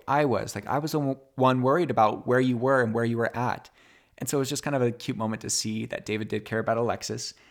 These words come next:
as well as his, as well as his relationship with his mom. They get on each other's nerves, they'll fight, but it also reminds me of my relationship with my mom as well, of where we can go back and forth of, of fighting like that, but he would still get up and do a Christmas musical number with her just because he loves her that much.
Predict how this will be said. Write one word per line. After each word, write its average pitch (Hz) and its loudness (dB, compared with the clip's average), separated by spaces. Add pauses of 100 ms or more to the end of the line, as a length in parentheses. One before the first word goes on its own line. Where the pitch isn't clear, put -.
(220)
as 131 2
well 160 10
as 165 4
his, 156 0 (120)
as 127 0
well 139 4
as 127 2
his 131 -4
relationship 120 -2
with 123 -4
his 113 -2
mom. 107 0 (280)
They 131 2
get 139 4
on 123 0
each 113 -6
other's 117 0
nerves, 110 0
they'll 113 2
fight, 110 0
but - -2
it 131 2
also 127 2
reminds 113 0
me 117 -2
of 101 -2
my 101 0
relationship 104 -2
with 107 -6
my 104 0
mom 101 -2
as 101 -8
well, 98 -2
of 107 -6
where 110 0
we 107 0
can 113 -8
go 110 -2
back 104 -4
and 110 -4
forth 110 -4
of, 107 -6 (380)
of 120 -2
fighting 117 4
like 117 0
that, 117 2
but 107 -2 (280)
he 131 0
would 117 4
still 113 4 (100)
get 127 4
up 123 4
and 113 0
do 113 2
a 95 2
Christmas 113 0
musical 117 2
number 104 2
with 101 0
her 104 -2
just 104 -4
because 98 -8
he 107 -2
loves 101 -2
her 104 -2
that 98 0
much. 98 -6